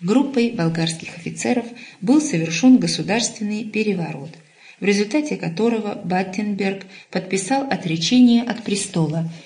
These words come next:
и покинул страну. Но царская дипломатия не смогла восстановить утраченные позиции Болгарии. Русско-болгарские дипломатические отношения были временно прерваны.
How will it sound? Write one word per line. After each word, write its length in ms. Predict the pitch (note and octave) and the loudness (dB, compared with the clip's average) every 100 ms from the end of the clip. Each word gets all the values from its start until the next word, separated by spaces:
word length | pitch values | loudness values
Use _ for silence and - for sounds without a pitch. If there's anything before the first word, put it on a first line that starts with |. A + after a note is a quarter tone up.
| - | -6
и 120 | - C4+ | -2 0
покинул 560 | F#3+ F#3 G#3+ G#3+ G3+ | 0 2 0 0 -2
страну. 500 | - - E3 D3 C#3+ - - _ _ _ - - - | -6 -4 -2 -2 -6 -10 -18 _ _ _ -20 -20 -2
Но 120 | F#3+ | 2
царская 560 | G3 - F3+ F3 - F3 | 2 2 0 0 -2 0
дипломатия 800 | E3+ E3 F#3 G3 C4+ C#4 B3 B3 | 0 0 2 4 4 4 2 6
не 140 | A#3+ | 6
смогла 400 | B3 C4+ B3+ G3+ | 8 6 6 4
восстановить 720 | F3 E3 - F3+ F3 A#3 - | 2 -2 -4 -2 0 0 -2
утраченные 600 | E3 E3+ E3 E3 E3 D#3+ | -4 0 2 2 0 0
позиции 600 | E3 F3 E3 A3+ - A#3 A3+ | 0 -2 -2 -4 -4 -4 -4
Болгарии. 640 | E3 E3 E3 D#3+ - - - _ _ - - - | -2 -2 0 -4 -6 -12 -16 _ _ -20 -6 2
Русско-болгарские 920 | A#3 A#3 F3+ E3+ E3+ E3+ E3+ - D#3+ | 2 4 2 2 2 2 0 -2 0
дипломатические 880 | E3 E3 F3 F3+ E3+ F3 - - E3+ | 0 0 0 0 -2 -4 -4 -4 -4
отношения 600 | E3+ E3 - B3+ C4 B3 | -2 -2 2 4 6 4
были 320 | E3 F#3 F3+ | 4 4 4
временно 520 | E3+ G#3 A#3 A3 A3+ | 2 4 4 4 2
прерваны. 600 | A3 F3+ D#3 D3+ D3 - | 0 -2 -2 -4 -6 -10